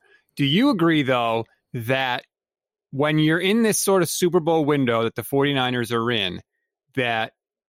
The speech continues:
it may be, the situation may call for you to make a deal that's not necessarily the best value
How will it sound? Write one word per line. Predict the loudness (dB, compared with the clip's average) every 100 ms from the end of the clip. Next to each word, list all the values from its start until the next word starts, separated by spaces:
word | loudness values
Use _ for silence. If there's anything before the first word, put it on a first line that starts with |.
| _ _
it | -8 -6
may | -4 -2 0 0 2 0
be, | 0 2 4 2 2 0 0
the | -4
situation | -2 -2 2 2 2 0 2
may | 0
call | -2 0 2 0
for | 0 -2
you | 0 0 2 0
to | 0 2
make | 2 2 0
a | -2
deal | -2 0 0
that's | 0 -4 -2
not | -2 -2 -2
necessarily | -4 -4 -4 0 0 2 0 -2
the | -4
best | -4 -4 -6
value | -6 -4 -2 -2 -2 -4